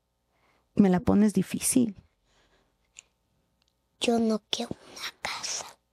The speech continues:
Speaker 1: ¿No quieres una casa?
Speaker 2: Yo solo quiero un castillote.
Speaker 1: ¿Un castillote? No, no manches. ¿Y cómo te imaginas que va a ser el mundo cuando seas grande?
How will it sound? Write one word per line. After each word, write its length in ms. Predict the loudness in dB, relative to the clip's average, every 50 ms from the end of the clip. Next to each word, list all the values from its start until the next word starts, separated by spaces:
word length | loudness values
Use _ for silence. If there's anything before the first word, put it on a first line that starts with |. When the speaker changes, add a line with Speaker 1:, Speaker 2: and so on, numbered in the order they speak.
| _ -20 -16 -16 -16 -8 2
Speaker 1:
¿No 240 | 4 4 4 4 4
quieres 240 | 4 2 2 4 4
una 180 | 4 4 4
casa? 360 | 4 0 -2 -2 0 2 2 4
Speaker 2:
Yo 100 | 4 2 2
solo 200 | 2 0 -2 -2
quiero 180 | 0 2 2 2
un 80 | 2 0
castillote. 1120 | -2 -6 -6 -6 _ -16 -6 -4 -4 -2 -2 -4 -4 -4 -6 -8 -10 -12 _ _ _ -20 _ _ _ _ _ -14
Speaker 1:
¿Un 300 | 0 2 4 4 4 2
castillote? 880 | 2 0 0 2 0 2 2 4 4 4 4 4 2 0 2 2 4 4 2 0 -6 _ _ 2
No, 360 | 4 4 6 6 4 4 4 4
no 180 | 4 4 4
manches. 920 | 4 4 2 2 0 -2 -4 -6 -8 -2 -2 -2 -2 -2 -8 -10 -14 -14 -16 -16 -16 -16 -14 -14 -14 -14 -16 -16 -4 0
¿Y 720 | 2 4 4 4 4 4 2 2 2 2 2 0 0 -4 -2
cómo 240 | -2 0 0 0 0
te 120 | 0 2 2
imaginas 1000 | 2 2 2 0 0 0 2 2 4 4 2 2 2 0 0 -2 -6 -10 -12 -8 -2
que 140 | 0 0 2
va 80 | 2 0
a 40 |
ser 180 | 0 0 0 0
el 160 | 2 2 2
mundo 320 | 2 2 2 2 2 0 0
cuando 300 | 0 -2 0 0 0 -2
seas 300 | 0 0 0 0 0 0
grande? 440 | 0 0 0 0 -2 -4 -6 -10